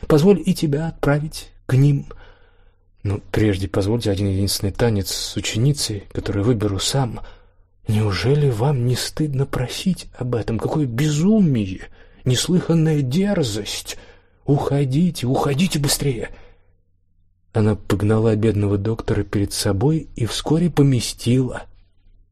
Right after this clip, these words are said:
за кордон. Очевидно, устав от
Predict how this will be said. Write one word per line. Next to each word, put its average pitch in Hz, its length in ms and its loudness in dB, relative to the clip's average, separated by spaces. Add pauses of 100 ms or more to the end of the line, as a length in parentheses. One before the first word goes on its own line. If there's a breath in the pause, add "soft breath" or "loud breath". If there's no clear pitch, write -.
(280)
за 104 240 2
кордон. 95 720 -2 (1080)
Очевидно, 117 600 2
устав - 640 -2
от - 220 -4